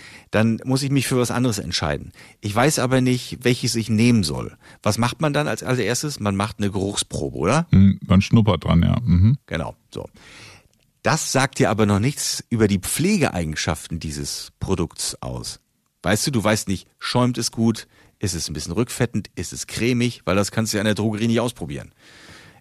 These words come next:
Speaker 1: Es sei denn, du willst dich da wirklich einschäumen vor allen Leuten, aber das
Speaker 2: <laughs>
Speaker 1: macht ja keiner. So, das heißt, du kaufst im Prinzip die Katze im Sack.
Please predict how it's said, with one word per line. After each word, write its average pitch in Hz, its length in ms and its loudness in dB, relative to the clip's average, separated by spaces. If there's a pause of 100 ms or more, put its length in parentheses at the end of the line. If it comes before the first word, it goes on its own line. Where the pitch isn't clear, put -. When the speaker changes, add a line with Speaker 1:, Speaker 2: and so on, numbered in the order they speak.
Speaker 1:
Es 101 120 0
sei 110 140 4
denn, 110 140 4
du 101 120 2
willst 113 180 0
dich 98 60 -6
da 104 180 2
wirklich 107 280 0
einschäumen 101 600 2
vor 90 240 0
allen 92 160 0
Leuten, 95 320 2
aber 78 180 -2
das 82 260 2 (120)
Speaker 2:
<laughs> - 120 4
Speaker 1:
macht 165 180 6
ja 95 60 -2
keiner. 80 220 -2 (480)
So, 135 120 2
das 131 140 2
heißt, 170 200 4
du 139 60 4
kaufst 170 320 2
im 139 100 0
Prinzip 143 320 0
die 147 80 -2
Katze - 260 -2
im 151 80 0
Sack. 165 280 0